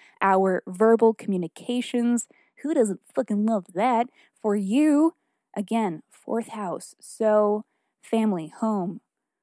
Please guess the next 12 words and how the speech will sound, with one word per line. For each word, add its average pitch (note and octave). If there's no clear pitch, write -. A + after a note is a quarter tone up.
where A3
you A3+
come A#3
from, A3+
or G3+
the G3
physical G#3
home A3
you G#3
are G3
building G3
now. G3